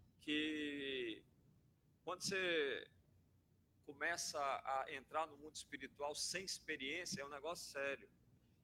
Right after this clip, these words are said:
E eu era pastor novinho, novinho, estava saindo do seminário, e um irmão ligou pra mim e disse assim, "Olha, minha irmã tá endemoniada aqui."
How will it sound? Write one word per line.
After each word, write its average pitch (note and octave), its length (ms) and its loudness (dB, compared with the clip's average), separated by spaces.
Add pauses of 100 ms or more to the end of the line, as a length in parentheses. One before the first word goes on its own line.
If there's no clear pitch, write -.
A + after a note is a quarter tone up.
(160)
E C3 60 -2
eu D3 120 4
era E3 160 4
pastor F3 480 -2
novinho, F#3+ 520 -6
novinho, F3 400 -4
estava - 300 -8
saindo F3+ 340 -2
do - 60 -10
seminário, E3+ 640 0 (360)
e D#3+ 80 -2
um F3 60 -2
irmão D#3+ 260 -4
ligou E3 240 -4
pra D#3 140 -2
mim E3 80 -10
e - 20 -14
disse D#3 120 -14
assim, E3+ 180 -8
"Olha, D#3+ 180 0
minha D#3 160 -8
irmã E3 160 -10
tá E3+ 160 -6
endemoniada E3 720 -2
aqui." C3+ 360 -8